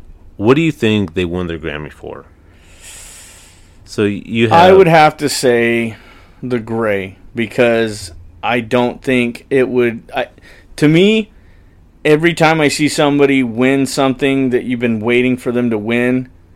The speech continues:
Speaker 2: it's never for the one you want them to win it for. I
Speaker 1: Mm-hmm.
Speaker 2: would say it would either be the Iowa album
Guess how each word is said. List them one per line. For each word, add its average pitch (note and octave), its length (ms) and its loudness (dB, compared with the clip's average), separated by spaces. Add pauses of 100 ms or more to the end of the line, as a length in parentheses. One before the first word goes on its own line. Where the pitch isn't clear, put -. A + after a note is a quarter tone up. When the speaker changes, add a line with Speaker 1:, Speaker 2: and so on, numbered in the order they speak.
(600)
Speaker 2:
it's C3 260 0
never C#3 380 4
for C3+ 180 0
the B2+ 100 4
one A#2+ 240 0
you A#2+ 120 0
want A2+ 220 -2
them A#2 120 -6
to A2+ 60 -4
win D#3 200 -2
it C3+ 140 -8
for. F#2+ 320 -8 (240)
I C#3 220 2
Speaker 1:
Mm-hmm. A#3+ 80 0
Speaker 2:
would C3+ 140 2
say A#2+ 520 0 (1200)
it C3+ 160 4
would C3+ 160 4
either C3 300 2
be A#2+ 540 -2 (720)
the A#2+ 180 -2
Iowa B2 540 4
album A#2+ 640 0